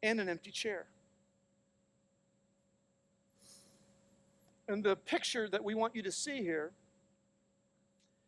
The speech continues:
is your friend with the hundred inch flat screen is very likely isolated.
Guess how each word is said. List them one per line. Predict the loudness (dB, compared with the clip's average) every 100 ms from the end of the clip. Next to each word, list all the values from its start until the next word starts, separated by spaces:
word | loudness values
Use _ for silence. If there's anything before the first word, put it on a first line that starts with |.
| _ _ _ _ _ _ _ _ _ _ _ 2
is | 6 6 4 -4 -8 -10 -20 _ _ _ _ _ _ _ _ _ _ _
your | 2 4
friend | 4 2 4 4 2
with | 0
the | 0
hundred | 0 0 0 0
inch | -2 -4
flat | 2 2 2
screen | -2 -8 -8 -8 -10 -16 _ -20 _ _ _ _ _ _ _ _ _ _ _ _ _ _ _ _
is | -2 -2
very | -4 -6 2 6 6 6 4
likely | 4 2 2 0 -6 -4
isolated. | -2 -2 -4 -8 -10 -12